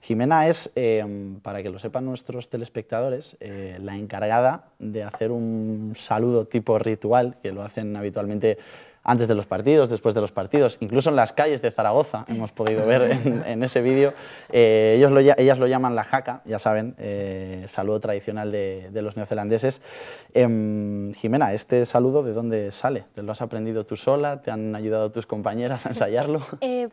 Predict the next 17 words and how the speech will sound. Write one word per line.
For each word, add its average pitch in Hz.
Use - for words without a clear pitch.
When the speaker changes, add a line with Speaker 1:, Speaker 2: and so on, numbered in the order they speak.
Speaker 2:
pues 233
al 233
principio 240
en 254
un 233
viaje 247
que 240
fui-, 240
íbamos 226
para 220
un 214
torneo 226
de 220
Logroño, 233
Speaker 1:
Ujú. 117
Speaker 2:
pues, 233
mm, 208